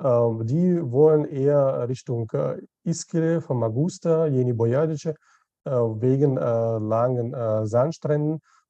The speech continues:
und, äh, Hochhäuser. Also das ist irgendwie, hat sich so verteilt.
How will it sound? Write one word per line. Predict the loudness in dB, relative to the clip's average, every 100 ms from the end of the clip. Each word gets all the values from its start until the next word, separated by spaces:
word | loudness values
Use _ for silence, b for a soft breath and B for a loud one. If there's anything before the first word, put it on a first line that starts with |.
| _
und, | 2 2 2 0
äh, | 2 4 4 2 -2 2
Hochhäuser. | 2 2 0 0 -4 -10
Also | -8 -2
das | 0
ist | 0 -2
irgendwie, | -2 -2 0 0 2 0 0
hat | 0
sich | 0 -4
so |
verteilt. | -4 -6 -4 -2 -2 -6